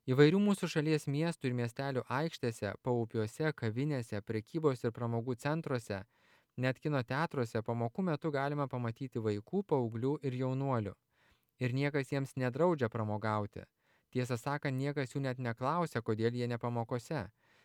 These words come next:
Stebisi Vilniaus Mažvydo progimnazijos direktorius Eugenijus Manelis. Vakarų Europoje tai būtų sunkiai įsivaizduojama.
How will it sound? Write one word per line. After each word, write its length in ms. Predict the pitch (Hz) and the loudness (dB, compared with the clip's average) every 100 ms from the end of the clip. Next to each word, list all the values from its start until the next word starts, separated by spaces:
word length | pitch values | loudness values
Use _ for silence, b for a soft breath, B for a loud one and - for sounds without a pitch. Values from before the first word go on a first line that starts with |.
| b | b
Stebisi 680 | - 120 120 120 113 120 110 | -6 0 0 0 -2 0 0
Vilniaus 360 | 110 165 165 147 | 2 0 0 -2
Mažvydo 460 | 139 147 143 135 120 | -2 -2 -2 0 0
progimnazijos 760 | 120 117 117 123 120 120 107 | 0 -2 -2 -2 -2 -2 -2
direktorius 580 | 110 123 143 151 139 - | -2 -2 -2 -4 -4 -4
Eugenijus 640 | 113 113 113 113 113 110 | -2 -2 -2 -2 -4 -4
Manelis. 720 | 113 113 127 120 95 - - _ _ _ _ _ b b b b | -4 -2 0 -2 -2 -6 -14 _ _ _ _ _ b b b b
Vakarų 380 | 127 127 135 175 180 | 0 2 4 4 6
Europoje 400 | 160 160 156 139 | 4 4 2 2
tai 160 | 131 123 | 0 -2
būtų 240 | 135 135 | -2 -4
sunkiai 380 | - 156 139 117 | 0 0 2 -2
įsivaizduojama. 800 | - 123 127 135 151 127 101 | -2 0 0 4 4 4 0